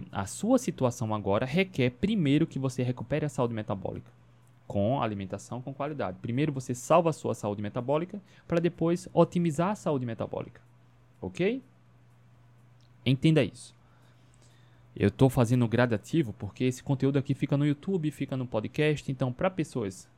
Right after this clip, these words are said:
que tão caindo de paraquedas aqui, é preciso entender o contexto. Eu, particularmente, já corri seis maratonas em jejum. Eu já conquistei minha melhor marca correndo com mais de vinte e quatro horas de jejum.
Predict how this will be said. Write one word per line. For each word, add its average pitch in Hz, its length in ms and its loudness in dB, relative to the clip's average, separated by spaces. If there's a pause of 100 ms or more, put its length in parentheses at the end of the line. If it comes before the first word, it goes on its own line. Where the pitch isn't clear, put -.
(120)
que 117 100 -4
tão 180 200 -2
caindo 147 260 4
de 113 80 -4
paraquedas 104 500 -2
aqui, 110 200 -4
é - 20 0
preciso 156 260 -6
entender 156 280 -4
o 151 40 -10
contexto. - 520 -8
Eu, 175 160 0
particularmente, 151 760 -2 (420)
já 113 140 4
corri 131 420 4
seis 196 380 2
maratonas 127 600 -2
em 107 80 -10
jejum. 95 260 -12 (1500)
Eu 98 100 0
já 123 140 4
conquistei 147 500 4
minha 120 400 4
melhor 143 300 8
marca 135 400 2
correndo 123 320 0
com 123 100 -4
mais 139 220 0
de 131 80 -4
vinte 135 160 -4
e - 20 -16
quatro 131 340 0
horas 127 280 4
de 95 80 -8
jejum. 92 340 -6